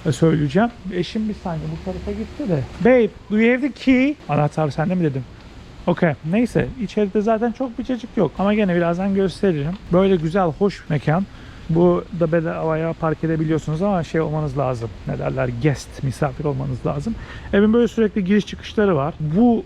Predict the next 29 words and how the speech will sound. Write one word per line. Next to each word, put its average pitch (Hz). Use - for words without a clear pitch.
apartman 196
şeyinde, 160
kompleksinde, 165
e, 170
hayvan, 180
kedi, 156
köpek 190
beslemek 170
serbest. 160
E, -
genelde 151
öyle 170
apartman 165
yerler 160
bulmak 156
zor. 151
Şurada 220
hemen 214
ileride 202
biz 196
her 220
şeye 208
gidiyoruz. 151
Hayvanat 170
bahçesine 190
gidiyoruz. 208
Tam 196
yakınımızda, 156
dibimizde. 170